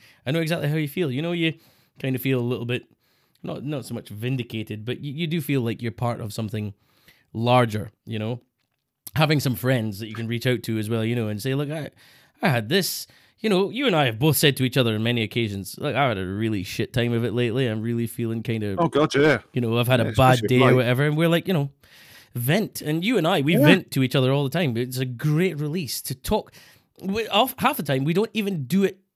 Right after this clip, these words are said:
Speaker 1: in person to each other. Like, we don't do it on a phone call.
Speaker 2: Mm.
Speaker 1: We take ten minutes out of a voice message on WhatsApp and just go, "Blah, blah, blah, blah, screw this, I hate everybody." And then I'm driving into work in the morning, listen to the message going,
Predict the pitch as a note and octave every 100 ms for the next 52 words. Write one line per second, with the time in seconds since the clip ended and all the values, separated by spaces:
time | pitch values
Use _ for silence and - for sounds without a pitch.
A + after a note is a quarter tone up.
0 | _ _ D#3+ D3 G3+ A#3 - B2 A#2+ A2+
1 | A2 A#2 C#3 E3 G#3+ F3+ E3 A#2+ E3 G3
2 | G#2+ G2+ G3+ C4 C3 - F3 F#3+ F#3+ -
3 | G3 A3+ G#3 F#3 F#3 C#3+ C3 A#2+ F#3 F#3
4 | E3+ D3+ C3 B2+ D#3+ - A2+ A2 - B2
5 | B2 C3+ C3 B2 - _ - E3 C#4 D4+
6 | C#4+ C4+ A#3 B3 B3 A#3 G#3+ G#3 A#3+ G#3
7 | G3+ G3 A3 G3 F#3+ F3+ F3 E3+ E3 D#3
8 | - A3+ B3+ A#3 G3+ F3 - F3 E3+ F#3+
9 | F3+ C3 B2 G#3+ A3 G3 F#3+ E3+ E3 D#3
10 | B2 - - - _ _ - - - F#3
11 | G3 G3+ G#3+ D#3+ F#3+ G3+ F3+ F3+ G3 D3
12 | E3+ F3 D3 C#3+ D#3 C#3+ B2 D#3 D#3 C#3
13 | C#3 A#2+ D3 E3 C3 B2 B2+ C3 C3+